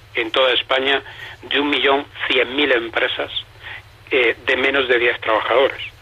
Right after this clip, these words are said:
Por tanto, aquí se está hablando de que un autónomo, si quiere poder acogerse a fuerza mayor y, por tanto, eh, eh, tener esa prestación o dejar de cotizar, lo que tiene que hacer es instar un cierre de la actividad.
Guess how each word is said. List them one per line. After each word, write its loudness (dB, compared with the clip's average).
Por 0
tanto, 2
aquí 0
se 2
está 0
hablando 4
de 2
que -4
un 2
autónomo, 0
si -2
quiere 0
poder 2
acogerse 2
a 0
fuerza 0
mayor 2
y, 2
por -6
tanto, 2
eh, 2
eh, -2
tener 2
esa 0
prestación 0
o -2
dejar 0
de 4
cotizar, 0
lo 4
que 2
tiene 0
que 0
hacer 2
es 0
instar 0
un 0
cierre 2
de -4
la -4
actividad. -2